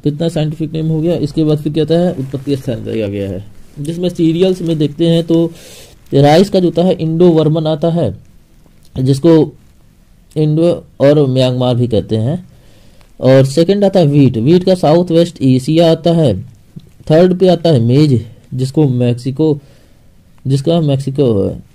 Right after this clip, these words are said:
और ज्वार का जो होता है इथियोपिया है and सूडान है। बाजरा का जो है अफ्रीका है। बार्ले का जो होता है इथियोपिया है।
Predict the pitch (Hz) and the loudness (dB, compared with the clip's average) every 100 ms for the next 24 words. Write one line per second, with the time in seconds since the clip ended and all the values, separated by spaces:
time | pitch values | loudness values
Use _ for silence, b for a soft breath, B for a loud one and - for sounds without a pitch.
0 | _ - - 131 147 139 135 131 156 180 | _ -12 2 4 4 0 0 2 2 2
1 | 175 156 156 165 156 - - - - 139 | 0 0 -2 0 -2 -4 -12 -10 -4 0
2 | 147 139 143 170 175 160 117 - 127 139 | 0 2 0 2 2 -2 -4 -4 0 0
3 | 139 120 127 147 156 123 104 B B B | 0 0 2 2 0 -2 -4 B B B
4 | B 123 123 127 147 170 180 170 170 175 | B -4 0 4 4 4 2 2 2 4
5 | 147 107 - - - - 113 120 131 131 | 2 0 -8 -20 -18 -4 -2 0 0 2
6 | 160 170 160 117 - b b b b - | 2 4 2 0 -6 b b b b -2
7 | 123 135 151 175 170 151 165 175 131 147 | 2 4 4 2 2 0 0 -2 0 2
8 | 143 139 151 160 101 - - - - b | 2 2 2 2 0 -6 -20 -20 -20 b
9 | b b b - - - - - - - | b b b -20 -20 -20 -20 -20 -20 -20
10 | - - - - - 135 151 123 - | -20 -20 -20 -20 -10 -2 0 0 -4